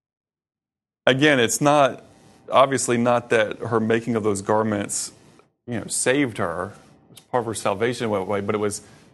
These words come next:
it was evidence. And her life was full of good works, charitable deeds.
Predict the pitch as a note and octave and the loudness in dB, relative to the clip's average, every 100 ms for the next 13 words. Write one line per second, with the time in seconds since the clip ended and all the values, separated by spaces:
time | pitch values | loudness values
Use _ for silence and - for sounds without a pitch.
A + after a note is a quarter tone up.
0 | _ _ - A#2 G2+ - C3 C#3+ G2+ F2 | _ _ -4 -4 -4 0 0 0 -2 -4
1 | - - - - _ _ _ _ _ _ | -10 -10 -12 -18 _ _ _ _ _ _
2 | _ _ _ _ _ - B2 B2 B2 A#2 | _ _ _ _ _ -10 -6 -2 0 4
3 | B2 B2 A2+ G#2+ - - - - C3 A2+ | 4 4 0 -4 -4 -8 -6 0 2 2
4 | A2 A#2 G#2 G#2 G2 G2 - - - - | 0 0 2 0 0 -4 -6 -6 -8 -18
5 | _ _ _ _ _ _ _ _ _ _ | _ _ _ _ _ _ _ _ _ _
6 | _ _ _ - C3 B2 A#2 A2+ G#2+ G2+ | _ _ _ 0 2 2 2 -2 -2 -4
7 | F#2+ - - | -4 -10 -16